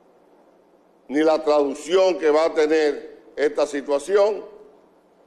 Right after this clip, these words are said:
a través de la empresa, de los fabricantes, de los intermediarios,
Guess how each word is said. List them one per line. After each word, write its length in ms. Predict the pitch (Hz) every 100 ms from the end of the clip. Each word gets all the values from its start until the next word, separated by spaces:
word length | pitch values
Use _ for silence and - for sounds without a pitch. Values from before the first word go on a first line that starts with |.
| _ -
a 200 | 127 139
través 400 | 135 135 156 147
de 120 | 143
la 100 | 139
empresa, 600 | 123 120 151 180 175 151
de 40 |
los 140 | 139 131
fabricantes, 1200 | 123 120 120 151 170 160 - 170 - - - - _ _ _ _ _
de 120 | 120
los 140 | 139 143
intermediarios, 1200 | 123 135 120 120 120 165 185 185 175 170 - -